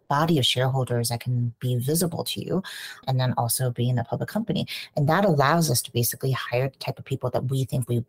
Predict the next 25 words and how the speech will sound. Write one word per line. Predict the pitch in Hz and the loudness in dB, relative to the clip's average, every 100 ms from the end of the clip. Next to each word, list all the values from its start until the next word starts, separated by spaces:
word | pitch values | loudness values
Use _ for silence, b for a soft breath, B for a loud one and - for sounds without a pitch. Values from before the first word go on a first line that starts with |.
| - | -4
want | 139 123 - | 0 0 0
to | 135 | -2
be | 135 | 0
in | 131 | 2
the | 120 | 2
leadership | 123 120 127 - - | 0 0 -2 -4 -4
role. | - - B B B B | -2 -2 B B B B
And | 135 | 2
that | 135 131 | 4 4
is | 127 123 B B _ | 4 4 B B _
people | - 143 139 127 | -4 0 4 4
for | 127 - - | 4 0 2
us. | 127 226 - - 131 | 2 2 0 -2 0
Um, | 127 123 - | 0 0 0
I | 135 | 0
would | 131 131 | 0 0
like | 135 123 | -2 -2
to, | - 143 135 | -6 -6 -6
we | 135 | -2
only | 135 139 139 | 0 0 0
hire | 135 135 | -2 -4
people | - - 135 131 | -6 -8 -6 -6
who | 131 127 | -2 -4
have | - 120 | -2 -4
startup | - - 131 139 | -4 0 0 0